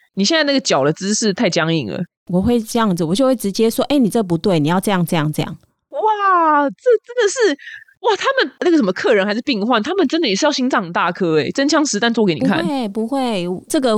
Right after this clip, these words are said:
Speaker 2: 我们的常态。尤其是在中国，我们做这样的个案，大概有百分之九十五都会在我们面前执行，因为他们知道回去以后，如果做不好或不知道怎么进行，父母兄弟姐妹是不可能在旁边观看的。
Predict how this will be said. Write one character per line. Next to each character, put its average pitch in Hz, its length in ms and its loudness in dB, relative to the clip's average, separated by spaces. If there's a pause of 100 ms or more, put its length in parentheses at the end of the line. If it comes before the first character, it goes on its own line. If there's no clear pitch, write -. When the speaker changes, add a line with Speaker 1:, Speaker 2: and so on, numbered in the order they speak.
(120)
Speaker 2:
我 190 100 0
们 160 140 4
的 170 80 0
常 170 260 -2
态。 175 320 -4 (540)
尤 247 160 0
其 247 220 0
是 247 180 -2
在 226 260 0
中 208 280 -2
国， 156 440 -2 (220)
我 175 160 -4
们 180 720 -2 (400)
做 277 180 0
这 254 120 -2
样 240 120 0
的 202 80 -2
个 208 180 -4
案， 208 160 -2
大 220 180 -4
概 220 120 -2
有 190 80 0
百 160 140 -4
分 180 120 -2
之 202 80 -2
九 170 160 -2
十 - 140 -6
五 180 120 -2
都 175 120 -2
会 180 120 0
在 170 140 -6
我 151 60 -8
们 147 160 -4
面 160 180 -2
前 151 220 -6
执 156 220 -8
行， - 240 -4 (320)
因 277 100 0
为 285 100 2
他 247 180 -4
们 208 200 2 (160)
知 214 160 0
道 214 200 0
回 175 180 0
去 208 200 0
以 165 60 4
后， 180 340 0
如 208 120 2
果 220 120 0
做 214 200 0
不 208 160 0
好 156 260 -6
或 190 280 0 (180)
不 247 100 0
知 - 120 -4
道 220 100 2
怎 175 120 -2
么 147 120 2
进 190 260 0
行， 151 240 0 (300)
父 320 160 2
母 202 160 2
兄 208 180 0
弟 220 140 0
姐 160 180 0
妹 185 140 2
是 233 140 0
不 233 100 -2
可 175 220 0
能 147 320 0
在 220 120 -2
旁 160 160 -2
边 170 140 0
观 160 220 0
看 160 300 -6
的。 - 200 -12